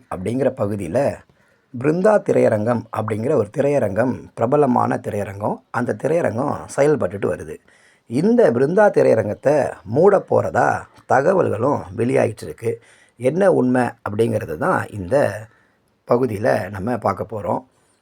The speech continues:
கொரோனா காலத்துக்கு பிறகு நிறைய திரையரங்கங்கள்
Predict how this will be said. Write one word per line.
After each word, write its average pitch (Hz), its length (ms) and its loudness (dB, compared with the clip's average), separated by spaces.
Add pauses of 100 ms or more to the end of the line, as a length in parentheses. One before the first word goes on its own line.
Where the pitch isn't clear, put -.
(680)
கொரோனா 202 400 2
காலத்துக்கு 131 500 0
பிறகு 110 400 0 (640)
நிறைய 165 320 6
திரையரங்கங்கள் 123 800 2